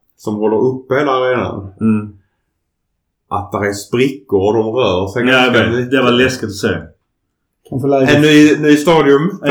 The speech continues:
Speaker 2: Ja.
Speaker 3: Kanske läge att flytta ifrån den här.
Speaker 2: Vi ska prata stadion senare. Just Tottenham, vi börjar rätt bra. Vi får ju mål redan efter sju minuter. Och jag vill någonstans åt en... Det är, det är svårt att inte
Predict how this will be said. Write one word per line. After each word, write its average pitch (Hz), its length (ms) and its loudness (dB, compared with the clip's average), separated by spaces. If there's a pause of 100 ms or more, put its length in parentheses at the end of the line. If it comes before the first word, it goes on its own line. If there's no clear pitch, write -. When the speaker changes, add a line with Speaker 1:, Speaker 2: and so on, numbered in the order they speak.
(100)
Speaker 2:
Ja. 139 180 2 (440)
Speaker 3:
Kanske 156 180 -6
läge 160 220 4
att 147 80 -4
flytta 160 200 0
ifrån 156 260 -4
den 151 120 -6
här. 165 260 -6
Speaker 2:
Vi 160 80 0
ska 165 320 -2
prata 175 220 -2
stadion 151 400 0
senare. 135 840 -2 (720)
Just 190 580 -2
Tottenham, 165 640 0
vi 180 220 0
börjar 180 260 2
rätt - 380 -8
bra. 135 400 0
Vi 151 140 2
får 180 200 0
ju 165 80 0
mål 156 400 -2 (120)
redan 170 340 0
efter 143 240 -2 (460)
sju 143 300 4
minuter. 127 400 -2
Och 139 200 2
jag 147 160 0
vill 147 80 -2
någonstans 165 600 -4
åt 151 200 0
en... 139 320 -2
Det 131 80 -4
är, 139 80 -2 (260)
det 143 60 -2
är 143 40 0
svårt 139 400 -6
att 135 180 -8
inte 127 560 -2